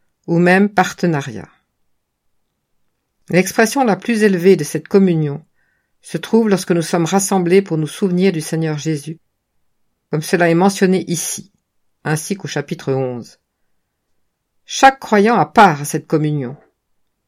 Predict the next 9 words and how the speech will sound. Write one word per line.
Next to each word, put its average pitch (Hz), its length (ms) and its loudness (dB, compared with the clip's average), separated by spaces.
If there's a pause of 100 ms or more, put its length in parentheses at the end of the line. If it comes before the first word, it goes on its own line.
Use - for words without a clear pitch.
(360)
même 208 420 2 (180)
s'il - 260 -2
arrive 185 320 2
que 175 100 -2
le 147 100 -2
péché 160 420 -2
l'empêche 156 680 -8 (200)
d'y 139 100 -10
participer. - 720 -10